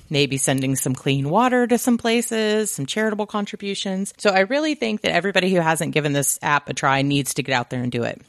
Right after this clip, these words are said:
If you wanna get free coins, you can use our code nerdy, N E D R Y, and you will get three hundred free coins to get yourself started. If you are a podcaster, use our coins,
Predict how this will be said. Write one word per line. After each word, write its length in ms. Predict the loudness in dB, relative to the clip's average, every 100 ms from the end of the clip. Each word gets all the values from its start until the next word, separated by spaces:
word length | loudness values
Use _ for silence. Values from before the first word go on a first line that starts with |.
| _
If 200 | -14 -6
you 80 | -2
wanna 180 | 0 2
get 180 | 0 0
free 200 | 0 0
coins, 440 | 2 2 2 2
you 120 | 0
can 160 | 0 2
use 240 | 2 2
our 180 | 2 0
code 480 | 0 0 2 2 -2 -10 -4
nerdy, 500 | 0 0 0 -2 -6 -8
N 180 | -6 -4
E 200 | -6 -6
D 180 | -8 -6
R 160 | -8
Y, 360 | -6 -2 0 -2 -8 -20 -20 -20 -6
and 140 | -2 0
you 100 | 2
will 100 | 2
get 200 | 0 -2
three 200 | 0 2
hundred 400 | 2 2 0 0
free 240 | -2 -2
coins 460 | -2 -2 0 -2 -2
to 80 | -2
get 240 | -4 -4
yourself 280 | -6 -4 -4
started. 460 | -2 0 0 0 -4 _ _ _ _ _ _ _
If 160 | -4 0
you 140 | 2 2
are 100 | 2
a 140 | -2
podcaster, 920 | -2 -2 -2 -2 -4 -2 -4 -4 -8 -12 -20 -20 -20 _ -2
use 220 | 0 4
our 120 | 4
coins, 680 | 4 0 2 0 0 -4